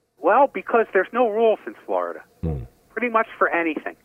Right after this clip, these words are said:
Speaker 2: Okay.
Speaker 1: Except, you know, except if you, you know, for, for, you know, social issues. Other than that,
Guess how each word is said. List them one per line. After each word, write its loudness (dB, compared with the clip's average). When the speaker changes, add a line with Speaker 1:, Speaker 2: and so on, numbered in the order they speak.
Speaker 2:
Okay. -16
Speaker 1:
Except, 0
you 0
know, 2
except -2
if -4
you, -12
you -2
know, -4
for, -6
for, -8
you -8
know, -6
social 0
issues. -12
Other 4
than 0
that, -2